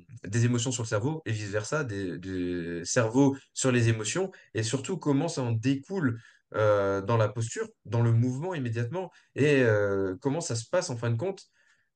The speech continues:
le, la relation qu'il y a entre l'intégration d'un réflexe et, euh, quelqu'un qui est, euh, régulièrement sous stress. Tu vois, et, euh, on voit de plus en plus, et c'est, nous, ça a été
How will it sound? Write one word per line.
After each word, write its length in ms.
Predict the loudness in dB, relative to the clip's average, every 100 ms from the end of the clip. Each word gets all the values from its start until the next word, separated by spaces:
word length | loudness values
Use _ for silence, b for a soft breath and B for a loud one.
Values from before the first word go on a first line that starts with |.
| _
le, 260 | -2 0 2
la 200 | 4 4
relation 580 | 4 2 2 -2 -6 -8
qu'il 140 | -6
y 40 | -4
a 40 |
entre 480 | -6 -2 0 -2 -8 _ _ _ _ -8
l'intégration 1000 | -2 2 2 0 -2 -2 0 0 -2 -4
d'un 140 | -2
réflexe 600 | 0 -2 -4 -8 -10 -18 _ _ 2
et, 200 | 6 6
euh, 140 | 4
quelqu'un 300 | 2 0 -2
qui 320 | -2 -2 0
est, 60 | 0
euh, 160 | -2
régulièrement 480 | -2 -2 0 -2 -2
sous 120 | -6
stress. 460 | -8 -12 -14 -14 _ _ _ _
Tu 80 | 4
vois, 160 | 4 4
et, 140 | 4
euh, 160 | 4 2 -6 _ _ _ _ 2
on 260 | 6 8
voit 300 | 6 6 6
de 100 | 6
plus 240 | 2 2 2
en 120 | 2
plus, 320 | -2 -4 -4
et 60 | -4
c'est, 160 | -4 -2
nous, 160 | -2
ça 140 | 0 -2
a 20 |
été 420 | 0 0 0